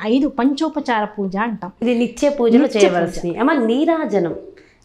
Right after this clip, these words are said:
Speaker 2: అది
Speaker 1: అదే హారతి అంటాం.
Speaker 2: ఆ, ఆ హారతి అనేది ప్రతిరోజు నిత్య పూజలో ఖచ్చితంగా ఇవ్వాలంటారా?
Speaker 1: నివేదన పెట్టంగానే హారతి ఇవ్వాలి.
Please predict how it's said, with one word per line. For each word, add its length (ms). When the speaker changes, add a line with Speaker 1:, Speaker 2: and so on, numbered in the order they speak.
Speaker 2:
అది 180
Speaker 1:
అదే 140
హారతి 580
అంటాం. 280
Speaker 2:
ఆ, 300
ఆ 40
హారతి 520
అనేది 180
ప్రతిరోజు 540
నిత్య 260
పూజలో 280
ఖచ్చితంగా 400
ఇవ్వాలంటారా? 580
Speaker 1:
నివేదన 420
పెట్టంగానే 760
హారతి 340
ఇవ్వాలి. 280